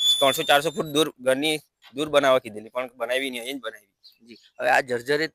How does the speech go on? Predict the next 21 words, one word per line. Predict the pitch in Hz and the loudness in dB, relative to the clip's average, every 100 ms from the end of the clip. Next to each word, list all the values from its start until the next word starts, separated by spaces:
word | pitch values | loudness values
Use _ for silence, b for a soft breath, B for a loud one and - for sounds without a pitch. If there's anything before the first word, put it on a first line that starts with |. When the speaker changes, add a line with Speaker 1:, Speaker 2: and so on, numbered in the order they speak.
| _ | _
Speaker 2:
પાણી | 120 135 147 151 147 143 | -6 -4 -4 -6 -6 -4
જ્યારે | 143 143 | 0 0
આ | 143 | 0
ટાંકીની, | - - 135 143 | -4 -14 -12 -8
આ | - 139 | -6 -6
ટાંકી | _ _ - - 151 | _ _ -12 -8 -6
જર્જરિત | 139 135 143 127 | -4 -2 -2 -2
છે, | - 127 | -6 -8
એની | 131 | -6
અંદર | 147 | -6
પાણી | 139 - 143 | -6 -8 -8
ભરવામાં | 143 147 147 151 151 | -6 -4 -4 -2 -2
આવે | 147 | -4
છે, | 143 | -8
તે | 143 | -12
સમયે | 143 147 147 | -10 -10 -10
ટાંકીની | - - 151 | -12 -12 -10
હાલત | 151 247 - | -10 -10 -12
શું | - 127 | -14 -18
હોય | 120 | -20
છે? | - | -20